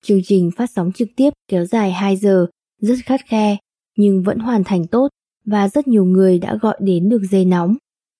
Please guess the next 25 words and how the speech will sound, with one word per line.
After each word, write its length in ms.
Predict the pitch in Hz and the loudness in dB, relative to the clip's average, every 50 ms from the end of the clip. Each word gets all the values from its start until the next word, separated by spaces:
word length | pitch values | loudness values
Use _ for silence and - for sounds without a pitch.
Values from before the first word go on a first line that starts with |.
| _ _ _ _ - | _ _ _ _ -2
Nghe 300 | 214 208 208 202 202 196 | 0 0 2 2 2 2
người 160 | 190 190 180 | 2 2 2
dẫn 180 | 170 175 - 214 | 2 0 -2 -4
chương 200 | - 226 214 196 | 0 2 0 2
trình 240 | - 220 202 180 170 - | 2 2 2 2 2 0
phân 180 | - 190 190 190 | 0 -2 0 0
tích 180 | 262 294 311 _ _ _ _ _ _ _ - | 0 -2 -2 _ _ _ _ _ _ _ -12
và 280 | 214 214 220 208 202 | -6 -2 -2 -2 0
bình 260 | 202 202 208 190 196 196 | 0 0 0 0 2 0
luận 180 | 202 202 - - _ _ _ - 196 | 0 0 -2 -4 _ _ _ -12 -4
về 200 | 208 196 190 175 175 | 0 2 2 2 0
các 140 | - - - | -2 -6 -6
sự 200 | - - 202 - - | -4 -8 -8 -6 -4
kiện 140 | 220 196 | -4 -4
hiện 200 | 175 190 196 202 - | -2 -2 -4 -4 -4
tại 220 | - 196 196 196 - _ _ _ _ _ _ | -4 -4 -4 -4 -6 _ _ _ _ _ _
và 220 | - 202 196 190 180 | -6 -4 -2 -2 -2
những 180 | 175 190 240 226 - | -2 -4 -6 -4 -4
phản 160 | 262 214 180 | -2 -2 0
hồi 220 | 180 190 180 170 170 | 0 0 0 -2 -2
chân 200 | - 196 196 185 | 0 -2 -2 0
thành 280 | - 190 190 175 170 175 | -2 -2 -4 -4 -4 -2
từ 80 | 185 165 | -4 -2
khán 240 | - 175 170 170 | -2 -2 -4 -2
giả, 280 | 190 233 226 214 190 165 | -2 -2 -2 -2 -2 -4